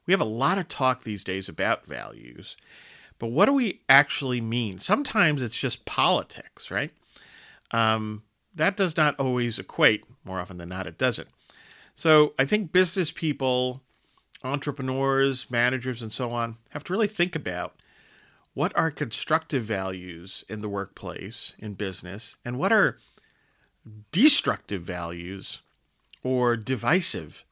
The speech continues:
values. And perhaps when we're talking about destruct-, destructive or divisive, then we're really not talking about values here, but people will view them as such. So I think we need to sit down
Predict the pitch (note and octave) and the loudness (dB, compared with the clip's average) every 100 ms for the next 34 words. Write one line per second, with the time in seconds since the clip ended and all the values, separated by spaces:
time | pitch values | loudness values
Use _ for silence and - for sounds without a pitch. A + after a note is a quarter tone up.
0 | - G#2+ F#2+ F2 D2+ - A2 B2 D3 E3+ | -4 -2 -2 -4 -8 -10 -12 -4 0 0
1 | - - _ _ _ _ _ A#2 A#2 A2 | -2 -10 _ _ _ _ _ -8 -6 -2
2 | C3+ B2+ A2+ A2 A2 - B2 - _ _ | 0 0 -2 -4 -6 0 -2 -2 _ _
3 | - D#3 - B2 A2 C3 B2+ C3 G#2 G2+ | -6 -4 -2 -2 -2 2 4 4 2 0
4 | - - - - G#2+ A#2+ B2+ - G2 G2+ | -4 -20 -16 -8 0 2 2 -2 -4 -8
5 | _ A#2 A2+ A2 A2 A#2 G#2+ G2 - G#2 | _ -4 -4 -4 -4 -2 -4 -6 -6 -6
6 | G#2 F#2 F2+ F2+ G2+ A2 A2+ G2 G2 - | -6 -8 -8 -6 -2 0 -2 -4 -8 -10
7 | F2 - E3+ G3+ - _ _ _ - E3 | -10 6 8 8 6 _ _ _ -6 -4
8 | D#3 C#3 C#3 A2 A2+ D#3 C#3 A2+ G2+ - | 0 2 2 0 0 2 4 2 0 -4
9 | G2 F#2+ - - G2 E2+ - - - - | -4 -4 -4 -4 -4 -6 -10 -14 -14 -20
10 | - - - - - G3+ G3 D#4+ C4+ G3+ | -20 -20 -20 -10 2 2 4 0 2 0
11 | E3 G3 F3 - D3 B2+ A#2+ A2+ - - | 0 -2 -4 -6 -2 -2 0 -4 -8 -16
12 | - _ - - - G#3+ - - D#3 D3+ | -20 _ -4 0 2 0 -2 -2 2 2
13 | C3+ A#2 A2 | 2 0 -4